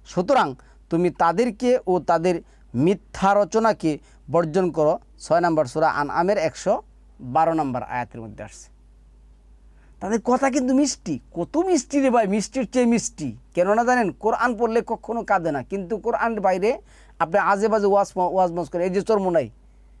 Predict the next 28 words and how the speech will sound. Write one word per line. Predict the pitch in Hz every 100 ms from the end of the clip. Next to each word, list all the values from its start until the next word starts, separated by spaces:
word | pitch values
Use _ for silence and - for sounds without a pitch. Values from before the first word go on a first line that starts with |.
| -
আছে | 139 135
যে | 135 107 - _ _ - 170
বন্ড | 151 180 180
প্রতারক, | 160 180 185 143 - - _ _ _ - - - - -
আমি | 330
সরাসরি | 269 285 294 277
ওপেনলি | 240 311 294 220
বলছি | 190 - 139
এই | 139 160
মিডিয়ার | 165 151 147
মধ্যে, | 135 120
বন্ড | 117 190 226 233 240
প্রতারক। | 233 277 285 226 139 - 180
ওদের | 170 202
কথা | 226 226 226
শুনলে | 214 220
কেডা | - 277 262
না | 220
কান্দে | 202 170 117
রে | 101
ভাই? | 127 277 _ _ - - - - -
কোরআনের | - 208 208 190
কোন | 208 214
আয়াত | 208 175
দিয়ে | 208
ওরা | 208
কথা | - -
বলে? | 110 101